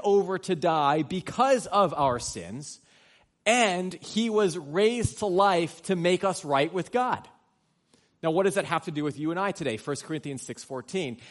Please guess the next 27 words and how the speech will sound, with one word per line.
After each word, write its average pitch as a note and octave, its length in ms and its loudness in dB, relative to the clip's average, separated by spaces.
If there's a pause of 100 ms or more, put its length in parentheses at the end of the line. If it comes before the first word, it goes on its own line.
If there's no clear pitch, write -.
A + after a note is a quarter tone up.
(260)
"And A3 260 4
God B3 300 4
will A#3 220 0
raise B3 340 4
us B3+ 320 2
from G3 300 0
the E3+ 100 -2
dead E3 540 2
by G3+ 220 6
his D#3+ 300 -2
power, C#3+ 480 2 (280)
just F3 400 2
as E3 180 2
he E3+ 140 -6
raised C#3+ 440 0
our C3+ 220 0
Lord A#2+ 420 -4 (140)
from A#2 380 -4
the A#2+ 100 -4
dead." G#2+ 380 -2 (1500)
Spiritual F3+ 360 0
realities D#3+ 400 2
four D#3 240 -2
and C#3+ 80 -6
five. C#3+ 480 0
Jesus' A3 840 0
resurrection D#3 1000 0